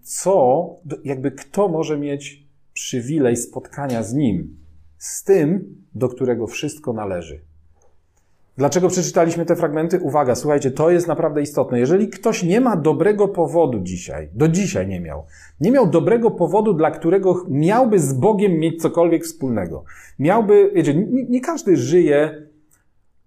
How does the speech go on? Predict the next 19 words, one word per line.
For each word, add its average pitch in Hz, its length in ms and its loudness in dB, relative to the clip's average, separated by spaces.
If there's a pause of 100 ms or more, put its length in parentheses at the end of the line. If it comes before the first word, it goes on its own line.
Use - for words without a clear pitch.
(420)
e, 135 360 4
tak 151 140 2
jak 156 100 2
nam 156 140 0
się 143 120 -2
wydaje, 147 320 2
w - 80 -8
poczuciu 139 760 -2
śmierci, 131 1080 -2 (320)
beznadziei, 131 960 2
w - 80 -8
poczuciu 147 360 -2
zmierzania 139 880 2 (520)
do 156 100 4
piekła, 131 720 2
do 151 140 0
otchłani, 143 800 0
do 135 100 0
czeluści, 139 920 -2